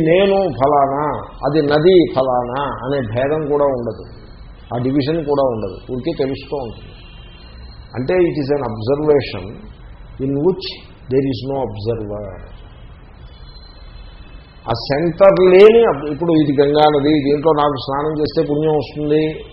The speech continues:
అది సెంటర్ ఉంది చూడండి, అబ్జర్వర్ ఉన్నాడు. అబ్జర్వర్ అంటే ఒక పర్సన్ ఉన్నాడు, అలాంటి అబ్జర్వేషన్ అది. అప్పుడు అది డివిజన్ అయిపోతుంది, ఇక్కడ అలా ఏమి ఉండదు. You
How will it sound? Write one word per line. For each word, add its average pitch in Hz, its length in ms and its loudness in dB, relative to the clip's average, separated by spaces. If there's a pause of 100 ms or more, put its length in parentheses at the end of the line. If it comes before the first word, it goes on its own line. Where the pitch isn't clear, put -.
(140)
అది 156 100 -2 (100)
సెంటర్ 175 360 2
ఉంది 185 140 0 (100)
చూడండి, 180 360 -4 (280)
అబ్జర్వర్ 160 500 4
ఉన్నాడు. 156 380 0 (680)
అబ్జర్వర్ 160 460 4
అంటే 196 180 0 (220)
ఒక 160 240 2
పర్సన్ 151 440 0
ఉన్నాడు, 104 280 -10 (600)
అలాంటి 185 360 4
అబ్జర్వేషన్ 143 640 0
అది. - 100 -18 (360)
అప్పుడు 202 240 -2
అది 175 80 4 (120)
డివిజన్ 175 340 2
అయిపోతుంది, 139 460 -4 (120)
ఇక్కడ 143 240 -2
అలా 156 200 6
ఏమి 139 120 2
ఉండదు. 117 240 -8 (1600)
You 127 60 2